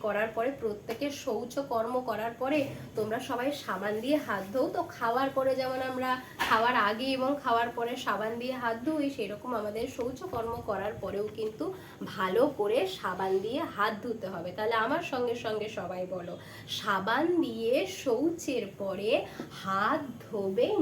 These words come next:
নিয়ম করে। তাহলে শৌচ করার পরে আমাদের ভালো করে সাবান দিয়ে হাত ধুতে হবে। এবং তারপরে কি বলেছিলাম তোমাদের? নখ কাটলে নিয়ম করে পেটের অসুখ থাকবে দূরে। আমাদের নিয়ম করে তোমাদের দেখেছো তো প্রার্থনার সময়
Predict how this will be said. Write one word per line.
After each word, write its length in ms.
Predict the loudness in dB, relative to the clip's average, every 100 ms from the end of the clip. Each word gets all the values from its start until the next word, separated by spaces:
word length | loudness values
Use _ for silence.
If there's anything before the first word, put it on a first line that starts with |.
| 4
নিয়ম 480 | 6 8 6 6 -2
করে। 200 | -6 -6 -6
তাহলে 340 | -8 -4 0 0
শৌচ 420 | 0 0 0 0
করার 320 | -2 -2 -4 -6
পরে 280 | -4 -2 -4 -8 -6
আমাদের 340 | -2 0 0 -2 -2
ভালো 400 | 0 2 2 2
করে 240 | 4 4 4
সাবান 520 | 0 0 2 0 -2
দিয়ে 180 | -2 -2
হাত 380 | 0 -2 -2 -4
ধুতে 260 | -4 -2
হবে। 460 | -2 -2 -2 -4 -6 -10 -14 -4
এবং 280 | 0 0 0
তারপরে 420 | 0 0 0 0
কি 200 | -2 -2
বলেছিলাম 580 | 2 2 2 2 2 2
তোমাদের? 520 | 0 0 4 4 4 -4 -10
নখ 440 | 0 6 8 6 4 0
কাটলে 680 | 4 4 2 0 4 4 6
নিয়ম 640 | 6 6 6 8 8 6 4 2
করে 460 | 0 4 4 4 2 -10 -6
পেটের 580 | 0 2 0 0 2 4
অসুখ 580 | 2 -2 -6 0 2 2 -4 0
থাকবে 420 | 4 4 4 2
দূরে। 280 | 2 0 0
আমাদের 340 | 0 -2 0
নিয়ম 400 | 0 2 4 4
করে 220 | 4 0 0
তোমাদের 300 | -2 -2 -2
দেখেছো 360 | -2 -2 -2 -2
তো 60 |
প্রার্থনার 680 | -4 -2 -2 -2 -4 -2 -2
সময় 360 | -2 -2 -2 -2